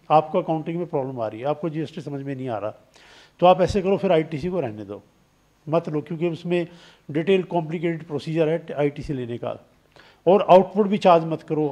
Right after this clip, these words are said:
हर invoice पे जीएसटी लगा लगा के लोगे, फिर हमें दोगे, रहने दो आप। आप क्या करो, जितनी आपकी turnover होगी, उसका एक परसेंट अपनी pocket से दे देना।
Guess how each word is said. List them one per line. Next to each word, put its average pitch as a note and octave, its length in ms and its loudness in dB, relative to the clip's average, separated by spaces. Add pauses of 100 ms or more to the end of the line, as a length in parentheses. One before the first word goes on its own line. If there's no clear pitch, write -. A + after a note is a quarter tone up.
हर F3 240 2
invoice D#3 480 -2
पे E3 180 -6 (180)
जीएसटी D#3 380 -4
लगा D#3 220 2
लगा D3 200 -2
के C#3+ 80 -6
लोगे, C#3+ 320 -2 (180)
फिर E3 120 -2
हमें D3 200 -4
दोगे, C#3+ 360 -2 (180)
रहने D3+ 240 -2
दो A#2+ 140 -8
आप। G#2+ 160 -8 (800)
आप D#3 180 4
क्या G3+ 160 4
करो, F#3+ 180 2
जितनी F3 340 0
आपकी F#3+ 500 2 (460)
turnover F3 320 2
होगी, D#3 200 0
उसका F#3 240 0
एक F3 340 0
परसेंट E3 300 -4
अपनी E3 180 -8
pocket D#3 340 -8
से D#3+ 120 -8
दे A2+ 140 -12
देना। G#2+ 240 -14